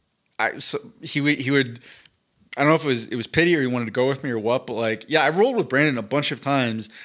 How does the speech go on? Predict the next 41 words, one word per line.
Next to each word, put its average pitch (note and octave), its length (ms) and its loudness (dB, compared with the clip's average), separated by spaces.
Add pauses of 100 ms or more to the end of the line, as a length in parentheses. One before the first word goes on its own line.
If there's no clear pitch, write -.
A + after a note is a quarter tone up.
(240)
and B2+ 140 0
I C#3 140 4
always, F#3 400 2
I C#3+ 100 4
would, D3 240 -2
it D3 80 0
was D3 180 4
fun F3 400 0
because C3+ 460 -2
he D#3 100 -4
was, C#3 360 -2 (520)
he D3 200 -2
was D3 200 0
so, - 280 0
so G#3 260 2
fast D#3+ 460 2
and C3+ 80 -4
so D#3+ 180 0
slick, C3+ 400 0
and B2 100 -4
I C3+ 120 4
would D3+ 140 2
try C#3 260 2
to, B2+ 440 -2 (440)
I D#3 60 2
would D3+ 100 2
try F#3+ 120 4
to G3 60 0
use D3+ 460 -2 (220)
speed F3 400 0
as D3 100 0
much C#3+ 160 -2
as C3 100 -4
I A#2+ 60 0
could. D3 220 -2
I C#3 40 2
really C#3 240 2
tried C#3+ 240 0
to, B2+ 420 -6
uh, G#2 400 -8
uh, A#2 340 -6